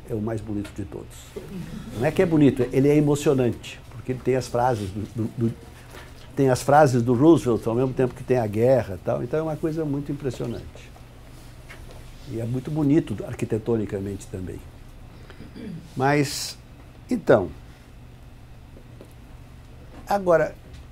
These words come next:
então o mundo, quer dizer, ah, depois da grande crise de mil e novecentos, dos anos trinta, né, ah, o mundo, especialmente no após-guerra,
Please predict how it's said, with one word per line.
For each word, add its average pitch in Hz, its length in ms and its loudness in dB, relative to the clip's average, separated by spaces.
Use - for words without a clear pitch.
então 214 340 2
o 240 40 4
mundo, 196 500 4
quer 143 100 0
dizer, 120 300 2
ah, 104 600 -2
depois 151 360 4
da 139 120 6
grande 131 320 8
crise 110 420 4
de 101 160 -2
mil 117 80 2
e 113 40 4
novecentos, 104 500 -4
dos 110 240 0
anos 107 300 2
trinta, 135 520 4
né, 110 180 -8
ah, 104 680 -4
o 220 100 -4
mundo, 214 600 2
especialmente 143 760 4
no 131 120 2
após-guerra, 170 760 0